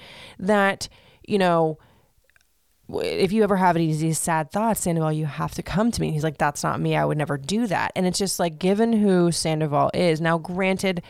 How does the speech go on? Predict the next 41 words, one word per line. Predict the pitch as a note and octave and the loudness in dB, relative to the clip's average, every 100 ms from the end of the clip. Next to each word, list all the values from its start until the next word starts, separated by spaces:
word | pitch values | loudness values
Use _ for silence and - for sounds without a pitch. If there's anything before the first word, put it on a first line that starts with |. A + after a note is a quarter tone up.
| - - - _ _ - _ _ - - - | -20 -20 -20 _ _ -20 _ _ -12 -10 -2
I | D3 | 0
will | C#3+ | 2
just | C#3+ D3+ - | 0 -2 -4
play | D#3 D3+ | -2 0
devil's | D#3 F#3+ | 0 4
advocate | F3+ E3 F3 D3+ | 4 4 0 -2
here | C3+ C#3+ C#3+ - _ | 2 2 2 0 _
to | - | -4
be | D3 D#3+ D#3 D3 - | -2 -2 0 0 -4
fair | - E3+ D#3+ | -2 4 4
and | D3+ | 4
respectful | D3+ - - F3+ - D#3 D3 | 2 0 -2 -2 0 0 0
of | C#3+ | -2
the | D#3 | -6
topic | D#3+ C#3 C3+ | -2 -2 -2
we're | C3+ | -4
talking | D3 F3+ G#3 G3 D3 | 0 2 2 0 0
about | C#3+ | 2
in | C#3 | 0
terms | C#3 D3 | -2 -4
of | C#3+ C#3+ | -4 -6
mental | C3+ C#3+ | -6 -4
health, | C#3 D3 C#3+ - - - - - | -2 -2 -2 -10 -20 -20 -20 -4
that, | F#3+ F3+ - - | 2 2 2 -2
you | F3 | 0
know, | D#3+ D#3+ | 2 2
there's | F3+ F3 | 2 4
a | F3 | 4
lot | E3+ E3 F3 | 4 4 4
of | E3+ | 2
celebrities | - E3+ E3 D#3+ D3+ | 0 -2 0 -2 -2
out | D#3 | -2
there | D#3+ | 0
that | D#3+ D3+ | -2 -2
were | |
the | D#3 | -4
happiest | - - F3 F3 E3+ E3 - | -8 -6 -2 0 0 0 -2
people | F3 - | -2 0
in | F3 | 0
the | E3 | 0
world | D#3 E3 E3 D#3+ - - | 0 2 4 4 0 -8